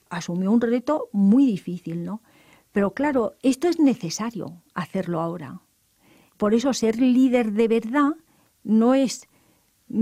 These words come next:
sota, caballo y rey, es saber ajustar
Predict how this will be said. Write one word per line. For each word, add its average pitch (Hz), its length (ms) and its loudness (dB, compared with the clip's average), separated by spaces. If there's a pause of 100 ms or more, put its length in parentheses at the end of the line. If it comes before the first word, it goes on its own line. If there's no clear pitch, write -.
sota, 220 340 -2
caballo 190 380 -2
y 185 60 0
rey, 226 500 -4
es 214 160 -4
saber 262 480 -2
ajustar 285 800 -2